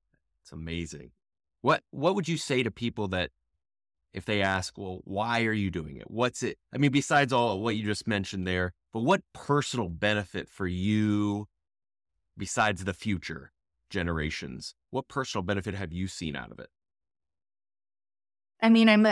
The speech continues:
Speaker 2: I'm connected to you. I could pick up
Speaker 1: <laughs>
Speaker 2: the phone. I know how, right? Like, I have picked up the phone and been like, "Hey, can you answer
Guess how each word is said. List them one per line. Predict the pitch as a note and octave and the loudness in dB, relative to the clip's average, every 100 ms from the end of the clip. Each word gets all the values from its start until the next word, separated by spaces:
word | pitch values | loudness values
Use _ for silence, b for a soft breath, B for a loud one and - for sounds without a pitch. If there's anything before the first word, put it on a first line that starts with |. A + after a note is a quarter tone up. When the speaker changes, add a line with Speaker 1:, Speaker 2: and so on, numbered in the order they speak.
| - _ - | 2 _ 0
Speaker 2:
I'm | G#3+ A3 | 2 2
connected | A3 A#3 A#3+ B3 G3 | 4 4 4 2 2
to | A3+ | 2
you. | G3 C4 C#4+ C4+ | 4 4 4 4
I | A#3 A#3 | 6 4
could | C#4+ | 4
pick | B3+ C#4 | 0 6
up | A#3 - | 6 6
Speaker 1:
<laughs> | |
Speaker 2:
the | B3 | 4
phone. | G#3 A#3+ D#4+ - | 6 6 6 6
I | D#4 | 8
know | D#4+ B3+ | 8 6
how, | C4+ G4 - | 4 2 2
right? | G3+ G#3 F#4 - | 6 6 6 8
Like, | B3+ B3+ - | 8 8 8
I | A#3+ B3+ B3+ C#4 _ _ - | 8 8 6 0 _ _ 6
have | D4 - | 6 8
picked | F4 A#3+ | 4 6
up | C#4 B3 | 6 6
the | C4 | 8
phone | D4 D#4 | 8 8
and | E4 | 4
been | C4 | 4
like, | B3 | 4
"Hey, | - E4 | 2 -2
can | D#4+ D#4+ | -2 -4
you | F4+ D4 | -2 -4
answer | F4 | 0